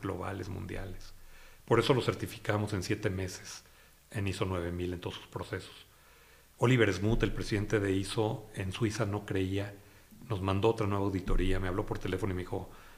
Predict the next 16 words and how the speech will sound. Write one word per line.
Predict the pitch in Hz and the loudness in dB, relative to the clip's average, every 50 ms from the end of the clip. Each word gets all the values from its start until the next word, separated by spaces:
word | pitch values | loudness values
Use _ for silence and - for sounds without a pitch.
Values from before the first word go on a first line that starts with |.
| - - - | -14 -6 -4
"No | 131 123 | -2 0
puedo | - 127 117 | 2 4 4
aceptar | 104 - - - - - 107 107 104 98 - - - - - - - - - - | 4 2 -2 -4 -2 0 2 2 2 0 -2 -8 -14 -18 -20 -20 -20 -16 -6 -2
la | 110 | 0
auditoría | 107 98 95 92 - - 104 98 101 101 98 - | 0 0 0 -2 0 0 0 2 2 0 0 -2
que | - 90 | -4 -6
me | 85 | -6
está | - - 104 | -4 -2 0
dando | 95 95 95 92 | 0 0 -2 -4
el | 85 | -4
Instituto | 87 - - 98 - 101 | -6 -8 -10 -12 -10 -8
Mexicano | 95 90 90 95 - - 98 95 92 | -8 -8 -8 -8 -4 -4 -2 -2 -2
de | 87 | -4
Normalización | 90 85 87 85 82 85 82 - - - 104 90 | -4 -6 -6 -6 -6 -8 -10 -10 -10 -8 -8 -8
y | |
Certificación | - - 98 - - 90 107 - 107 95 - 104 90 92 | -8 -10 -12 -12 -12 -12 -8 -8 -8 -6 -6 -6 -6 -8